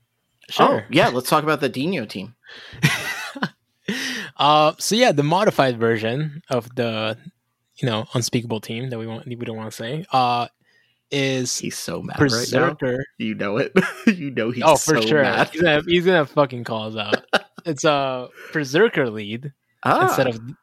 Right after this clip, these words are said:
Speaker 1: instead of the one that you don't have.
Speaker 2: Okay.
Speaker 1: Uh, Lantern and, um, Pelipper.
Speaker 2: I have a Berserker, so I'm going to
Speaker 1: So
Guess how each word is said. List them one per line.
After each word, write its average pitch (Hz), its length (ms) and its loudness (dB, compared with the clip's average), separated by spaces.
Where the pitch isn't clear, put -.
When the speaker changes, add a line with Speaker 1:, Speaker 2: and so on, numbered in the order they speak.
Speaker 1:
instead 139 240 0
of 123 100 -4
the 117 140 -6
one 120 200 -2
that 110 100 -6
you 131 240 -4
don't 107 180 -6
have. 104 400 -8
Speaker 2:
Okay. 135 380 0
Speaker 1:
Uh, 113 480 0
Lantern 131 640 -4
and, 113 480 -6
um, 104 720 -12
Pelipper. - 420 -10
Speaker 2:
I 123 520 0
have 113 560 -2
a - 40 -10
Berserker, 131 600 -4
so - 400 -14
I'm 110 240 -10
going 101 380 -8
to - 200 -10
Speaker 1:
So 101 220 -4